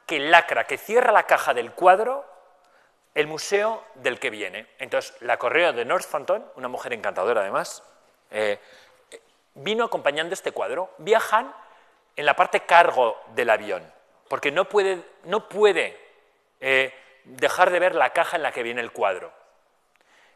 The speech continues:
El cuadro llega al Museo Thyssen y se deslacra en su presencia, porque es ella la que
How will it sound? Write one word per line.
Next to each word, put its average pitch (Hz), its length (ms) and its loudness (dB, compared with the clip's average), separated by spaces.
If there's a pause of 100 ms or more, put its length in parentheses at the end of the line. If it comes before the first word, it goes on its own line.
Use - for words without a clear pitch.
El 123 100 -12
cuadro 170 280 0
llega 202 280 2
al 208 80 2
Museo 190 260 -8
Thyssen 202 420 -8
y 196 100 -10
se 165 140 -6
deslacra 190 1040 0
en 156 160 -8
su - 200 -10
presencia, 123 580 -6
porque 123 240 -4
es 175 140 -4
ella 202 260 0
la 185 160 0
que 143 240 -4